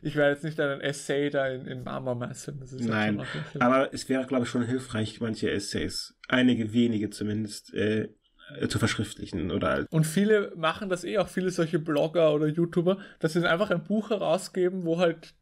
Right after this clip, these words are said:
Speaker 1: die besten Skripte ihrer Videos oder so drin sind. Oder grad der, der Academic Agent, den wir auch gerne anschauen, der hat jetzt rausgebracht The Populist Delusion, so ein kleines Buch über Elitentheorie, was ich sehr empfehlen kann. Und we-, <laughs> weiß nicht, ob ich das sagen darf,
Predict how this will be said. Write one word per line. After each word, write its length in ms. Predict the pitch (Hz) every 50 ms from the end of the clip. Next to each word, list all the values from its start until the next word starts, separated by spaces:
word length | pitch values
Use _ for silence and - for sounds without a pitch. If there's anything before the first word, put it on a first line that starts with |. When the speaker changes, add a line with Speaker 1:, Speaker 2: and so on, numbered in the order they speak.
| _
Speaker 1:
die 60 | 151
besten 420 | 151 - 147 160 156 - - 165 151
Skripte 440 | - - - 170 170 165 - - 151
ihrer 260 | 147 147 143 139 143
Videos 260 | 160 175 170 147 143
oder 100 | 135 131
so 80 | 143 131
drin 160 | - 139 135
sind. 100 | 147 151
Oder 140 | 151 151 147
grad 260 | - - 143 - -
der, 160 | 180 165 156
der 120 | 160 165
Academic 420 | 160 156 - 160 170 160 160 156 160
Agent, 360 | 165 180 190 - 220 196 -
den 140 | 180 175 185
wir 120 | 190 180
auch 140 | 185 180 -
gerne 260 | - 175 175 180 180 -
anschauen, 300 | 180 175 180 233 220 - - - - - _ -
der 80 | 165 160
hat 100 | 170 170
jetzt 180 | 175 175 -
rausgebracht 500 | - 151 175 175 - 180 - 170 170 - -
The 60 | 175
Populist 600 | - - 180 185 - 185 170 170 170 170 - -
Delusion, 420 | 156 160 175 196 208 202 208 233
so 120 | - - 180
ein 80 | 170
kleines 300 | - 175 139 151 165 160
Buch 220 | - - 185 185 190
über 160 | 170 165 151
Elitentheorie, 640 | 151 165 190 196 - 196 202 202 190 175 185 196
was 120 | 185 180 180
ich 120 | 180 -
sehr 120 | - 170
empfehlen 280 | 165 165 - 175 170 175
kann. 200 | - 208 214 - - - - - - - - - _ _ _
Und 320 | - 196 185 185 180 175 - _ _ _ -
we-, 220 | - 165 170 175 170
<laughs> 320 | 175 160 - 202 180 - - - - - _ _
weiß 160 | - 165 175
nicht, 100 | 180 175
ob 60 | 165 160
ich 80 | 156
das 180 | 156 156 - -
sagen 320 | - 147 - 190 185 170 151
darf, 320 | 143 127 127 135 - -